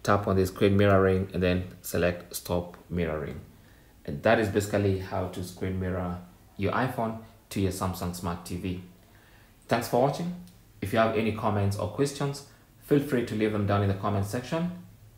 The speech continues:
If you found this useful, don't forget to leave a thumbs up and even subscribe for more tips. And I will talk to you in the next one.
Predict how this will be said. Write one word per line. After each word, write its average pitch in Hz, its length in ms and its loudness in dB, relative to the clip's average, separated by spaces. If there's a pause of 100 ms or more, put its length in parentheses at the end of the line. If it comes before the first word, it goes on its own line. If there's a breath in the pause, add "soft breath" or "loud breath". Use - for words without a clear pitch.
If 107 60 -4
you 104 60 0
found 113 220 2
this 107 160 -2
useful, 165 380 -2 (180)
don't 101 160 2
forget 98 240 2
to 104 80 -2
leave 98 140 2
a 90 40 0
thumbs 117 280 2
up - 400 0
and 90 260 -2
even 101 160 0
subscribe 95 420 -6
for 104 100 -6
more 98 120 0
tips. - 440 -8 (280 loud breath)
And 95 260 0
I 95 100 -2
will 110 160 4
talk 104 240 -2
to 107 100 -4
you 95 280 -2 (320)
in 95 80 0
the 90 80 -2
next 90 300 -4
one. 92 140 -8